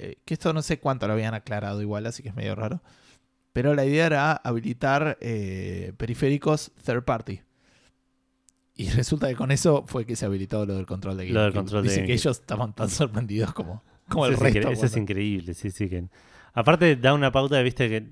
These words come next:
Speaker 2: la otra vez decíamos, hay un montón de features que estaban escondidos, entre comillas, digamos, que la gente los iba descubriendo, explorando.
Speaker 1: Sí.
Speaker 2: Y decíamos, "Qué boludo Nintendo que no,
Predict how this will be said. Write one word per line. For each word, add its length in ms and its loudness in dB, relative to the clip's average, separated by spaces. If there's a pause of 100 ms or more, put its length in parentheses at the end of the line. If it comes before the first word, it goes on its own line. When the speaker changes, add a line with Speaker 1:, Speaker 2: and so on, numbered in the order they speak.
(120)
Speaker 2:
la 160 -2
otra 160 2
vez 60 2
decíamos, 480 0
hay 80 -2
un 40 -2
montón 240 0
de 80 0
features 340 -2
que 80 -6
estaban 240 0
escondidos, 1000 0
entre 260 -2
comillas, 420 0
digamos, 260 -2
que 120 -4
la 80 -6
gente 240 -4
los 160 -2
iba 80 0
descubriendo, 680 0 (540)
explorando. 680 0 (460)
Speaker 1:
Sí. 280 -2
Speaker 2:
Y 120 -4
decíamos, 340 -2
"Qué 80 -2
boludo 360 6
Nintendo 440 0
que 120 -4
no, 320 -2